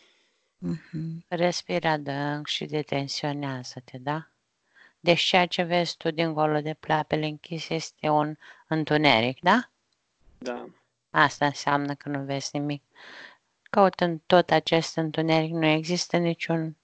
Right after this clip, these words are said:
Speaker 2: nicio spărtură mică, cât un vârf de ac, prin care intră lumina.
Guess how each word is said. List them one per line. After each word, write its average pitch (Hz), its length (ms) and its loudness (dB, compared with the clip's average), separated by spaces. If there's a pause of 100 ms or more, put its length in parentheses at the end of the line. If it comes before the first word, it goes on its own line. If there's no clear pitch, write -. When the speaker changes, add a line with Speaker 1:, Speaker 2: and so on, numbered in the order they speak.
(360)
Speaker 2:
nicio 185 260 8
spărtură 170 800 4
mică, 170 320 -4
cât - 220 -10
un 156 180 4
vârf 160 180 2
de 151 140 4
ac, 160 360 4
prin 160 240 -2
care 170 280 4
intră 175 340 -2
lumina. 170 520 0